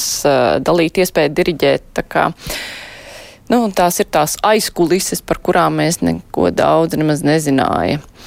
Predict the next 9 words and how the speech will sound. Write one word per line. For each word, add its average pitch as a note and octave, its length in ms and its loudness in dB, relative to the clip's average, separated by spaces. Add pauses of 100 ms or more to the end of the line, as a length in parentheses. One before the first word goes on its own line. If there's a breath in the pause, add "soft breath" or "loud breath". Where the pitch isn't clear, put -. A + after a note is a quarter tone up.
(380 loud breath)
Vēl E3 220 4 (100)
raksta, G3 360 0
ļoti A3 280 2
kaitināja F#3+ 600 2
tas, G#3 120 -4
ka F3 120 0
liela F3 200 4
koncerta E3+ 540 0
laikā F3 260 2